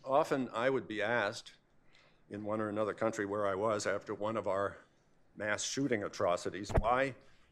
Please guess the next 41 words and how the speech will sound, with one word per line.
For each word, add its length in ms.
such 340
things 280
kept 300
happening 520
and 120
why 260
we 320
Americans 760
needed 360
so 100
many 220
guns 320
anyway. 420
And 100
I 120
would, 140
you 80
know, 180
attempt 340
to 60
give 180
an 100
answer, 340
but 160
I 60
realized 480
I 80
didn't 260
really 420
know 480
myself. 640
And 80
I 120
began 480
to 100
think 220
about 220
the 120
idea 400
of 140
doing 380